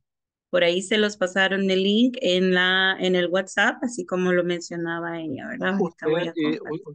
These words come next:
Speaker 2: u-, usted se va a quedar con nosotros en todo el desarrollo.
Speaker 1: Sí, aquí estoy yo. Aquí estoy yo y lo vamos a ir haciendo parte por parte, ¿ok? Bien.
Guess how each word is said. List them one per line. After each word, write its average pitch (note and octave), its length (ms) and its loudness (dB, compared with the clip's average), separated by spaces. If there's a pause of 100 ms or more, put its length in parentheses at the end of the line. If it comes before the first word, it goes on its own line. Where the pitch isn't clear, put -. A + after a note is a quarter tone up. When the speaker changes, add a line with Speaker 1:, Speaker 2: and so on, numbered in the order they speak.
Speaker 2:
u-, D#3 40 -14
usted - 160 -10
se F#3 120 -4
va F3+ 80 4
a E3+ 40 -4
quedar F3 220 0
con F3+ 140 -4
nosotros D#3+ 480 -2
en C#3 100 -2
todo D3 160 0
el C#3 80 -2
desarrollo. A#2 400 -6 (500)
Speaker 1:
Sí, F3 440 2
aquí - 240 -2
estoy A3 300 0
yo. B3+ 220 0 (460)
Aquí D#3+ 220 -8
estoy G3+ 260 -2
yo A3+ 180 4
y B3 60 6
lo B3 120 4
vamos G#3+ 360 2
a G3+ 80 2
ir G3 100 2
haciendo G#3 400 0
parte G3 300 -4
por G3 200 -4
parte, C#3 420 -4
¿ok? B3 340 0 (1500)
Bien. F#3+ 440 0